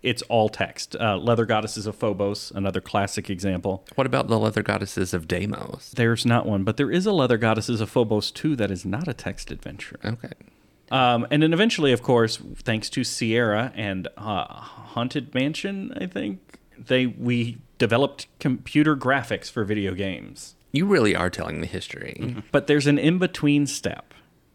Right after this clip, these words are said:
Speaker 1: Uh, and anybody who's played Deja Vu or The Uninvited on N E S or any of the Legend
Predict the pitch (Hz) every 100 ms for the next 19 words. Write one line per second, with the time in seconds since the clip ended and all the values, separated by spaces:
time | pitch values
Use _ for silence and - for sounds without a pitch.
0 | _ _ 113 101 95 113 123 160 180 160
1 | 143 - 131 117 101 123 131 143 139 120
2 | 110 107 101 117 104 - 110 123 117 110
3 | 110 110 110 107 107 87 85 - - 98
4 | - 117 117 113 107 98 110 117 131